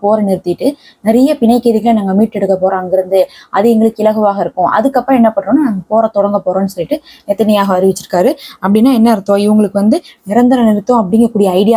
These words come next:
இல்ல. தற்காலிகமா நிறுத்தி முதல் கட்டத்துல பிணைக்கேதிகளை மட்டும் வாங்கிட்டு போரை தொடங்கலான்னு இருக்காங்க. அதுக்கு வந்து பார்த்தா ஹமாஸ் கண்டிப்பா ஒத்துக்க மாட்டாங்க. வெறும் முதல் ஆறு வாரத்துல பிணைக்கேதிகளை மட்டும் கொடுக்கறனால வந்து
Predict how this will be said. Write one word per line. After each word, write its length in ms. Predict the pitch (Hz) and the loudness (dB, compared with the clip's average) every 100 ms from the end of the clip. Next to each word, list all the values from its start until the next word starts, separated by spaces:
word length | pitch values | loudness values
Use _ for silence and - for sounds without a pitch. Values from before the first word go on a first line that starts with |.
| 220 | 2
இல்ல. 280 | 254 208 185 - _ | 2 0 -6 -10 _
தற்காலிகமா 720 | 190 196 - 269 247 240 254 269 | -6 -6 0 0 2 2 4 4
நிறுத்தி 400 | 214 208 - 285 | 2 -2 -2 0
முதல் 280 | 214 240 247 | 2 0 0
கட்டத்துல 300 | 233 226 254 | -2 0 0
பிணைக்கேதிகளை 540 | 214 226 226 226 220 208 | 2 0 2 0 2 0
மட்டும் 260 | 202 277 | 0 -2
வாங்கிட்டு 380 | 202 208 208 - 349 - - | -2 -2 -4 -6 -12 -16 -6
போரை 240 | 226 240 233 | -2 0 0
தொடங்கலான்னு 460 | 214 214 208 214 | -2 0 2 0
இருக்காங்க. 340 | 185 180 190 277 - | -2 -4 -2 -2 -2
அதுக்கு 420 | 175 214 262 262 | -2 0 0 0
வந்து 220 | 220 226 | 2 2
பார்த்தா 240 | 226 196 220 | 0 -2 -2
ஹமாஸ் 400 | 208 202 208 - | -2 -2 -2 -4
கண்டிப்பா 380 | 190 190 208 185 | -4 -2 -2 -2
ஒத்துக்க 240 | 185 196 | -4 -2
மாட்டாங்க. 340 | 196 170 180 214 359 _ | -2 -2 -2 -2 -4 _
வெறும் 300 | 220 240 269 | 2 2 2
முதல் 260 | 220 233 233 | 2 2 2
ஆறு 340 | 202 208 214 | 0 0 -2
வாரத்துல 300 | 214 247 247 | -2 -2 0
பிணைக்கேதிகளை 580 | 220 233 247 233 220 220 | 2 0 2 0 2 0
மட்டும் 280 | 202 196 247 | 0 -2 0
கொடுக்கறனால 460 | 220 220 208 196 | 0 0 0 0
வந்து 300 | 233 208 214 | 2 2 -2